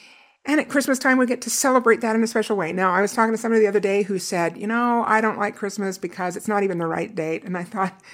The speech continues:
<laughs> "That's really sad because it doesn't matter to me." I know that he was born on April sixth, and I'm grateful for Latter-day Revelation that tells us that. It makes sense. God has orders to things, and there are patterns. So, you know, I like knowing that,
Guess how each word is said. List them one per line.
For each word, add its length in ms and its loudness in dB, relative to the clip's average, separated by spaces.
<laughs> 240 -14
"That's 260 -4
really 240 2
sad 420 0
because 340 -2
it 60 0
doesn't 240 6
matter 240 6
to 100 -8
me." 260 -12
I 160 4
know 200 4
that 100 2
he 120 2
was 180 0
born 360 0
on 160 0
April 360 -2
sixth, 340 -6
and 100 -2
I'm 140 -2
grateful 420 0
for 180 -6
Latter-day 280 2
Revelation 560 -2
that 160 -8
tells 300 -2
us 100 -8
that. 160 -2
It 80 -6
makes 260 -4
sense. 400 -6
God 240 -4
has 280 -4
orders 380 2
to 100 -2
things, 320 -4
and 100 -8
there 60 -6
are 100 -8
patterns. 560 0
So, 360 0
you 80 0
know, 80 0
I 140 2
like 380 0
knowing 420 2
that, 340 -8